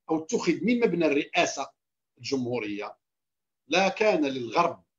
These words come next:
الحاقد والهائج والمستفز اليوم والمستثار، والذي يعد لضربة لا قدر الله تأتي على أم رأس تركيا، لكان له مستمسك في أن يعاقب تركيا أكثر ويحاصر تركيا أكثر.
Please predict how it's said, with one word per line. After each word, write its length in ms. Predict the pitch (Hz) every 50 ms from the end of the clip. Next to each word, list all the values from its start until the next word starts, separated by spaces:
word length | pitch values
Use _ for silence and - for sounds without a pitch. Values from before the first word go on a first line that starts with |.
| _ 117
الحاقد 840 | 104 - - - 170 160 156 147 135 - - 170 165 143 123 _ _ _ _ _ _ _ _ _ _ -
والهائج 1080 | 123 131 131 120 110 127 160 170 180 185 180 - 185 180 143 120 - - - - - _ _ _ _ _ _ _ _ _
والمستفز 760 | 120 127 135 135 139 143 - - - 156 - 208 185 135 120 135
اليوم 360 | 135 135 156 165 156 139 131
والمستثار، 760 | 139 139 135 131 123 - - 127 - 185 196 185 180 175 - - _ _ _ _ _ _ _ _ _
والذي 440 | - 147 151 156 - - 143 135 131
يعد 420 | 135 123 123 170 175 - 120 120 127
لضربة 600 | 123 120 120 123 143 135 131 131 127 120 117 113
لا 140 | 117 131 139
قدر 440 | 135 - - - - - 123 120 120
الله 240 | 120 127 127 117
تأتي 360 | 107 - - - _ - 131 104
على 220 | 117 117 113 113 -
أم 180 | 147 131 127
رأس 300 | 131 139 143 - - - -
تركيا، 340 | 170 165 - - 202 208 214 214 - _ _ _ _ _ _ _ -
لكان 320 | 139 143 - 175 160 147
له 360 | 131 123 123 120 147 170 175 -
مستمسك 680 | 139 139 - - 220 202 180 - 240 240 - - - _ _ _ _ _ _ _ _ _
في 200 | - 151 175 160
أن 240 | 143 123 117 110 101 _ _ _ _ _ 104
يعاقب 560 | 104 107 98 113 143 185 202 - - 151 131
تركيا 400 | - - 156 156 - 135 - -
أكثر 260 | 156 151 - - 165 156
ويحاصر 520 | 127 110 107 - - - 160 160 156 151
تركيا 380 | - - 120 104 _ _ - -
أكثر. 200 | _ _ _